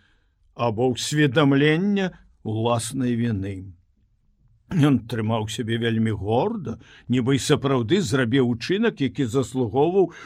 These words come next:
усялякіх пахвал і захаплення. Ён зусім не ўсведамляў усяго цяжару сваёй віны. Пры думцы аб гэтай непрыемнай справе гаспадар сціснуў зубы.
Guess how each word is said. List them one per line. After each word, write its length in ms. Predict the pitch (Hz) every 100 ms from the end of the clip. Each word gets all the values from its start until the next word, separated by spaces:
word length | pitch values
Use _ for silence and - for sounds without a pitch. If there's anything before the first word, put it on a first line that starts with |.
| -
усялякіх 640 | - 131 139 143 - 117 -
пахвал 540 | 123 - 107 104 101
і 40 | 123
захаплення. 920 | 120 143 147 151 175 175 120 104 101 - _ _ _ _ _ _ _ _ -
Ён 240 | 110 135
зусім 540 | 117 147 139 180 196 190
не 140 | 175
ўсведамляў 1120 | 147 - 151 135 151 139 131 127 160 175 143 - - _ _ _ _ _ _ -
усяго 600 | - - 117 90 107 147
цяжару 960 | 147 127 117 101 87 120 175 185 131 104
сваёй 640 | - 110 107 107 107 101 101
віны. 420 | 98 92 90 87 - _ _ _ _ _ _ -
Пры 240 | 117 147
думцы 480 | 139 175 180 - 175
аб 160 | 156 143
гэтай 320 | 180 180 165
непрыемнай 720 | 160 156 156 165 165 151 143
справе 500 | - 156 160 160 147
гаспадар 680 | 123 131 - 139 131 151 160
сціснуў 880 | 147 - 139 143 - - 151 143 123
зубы. 720 | 95 110 110 107 104 113 104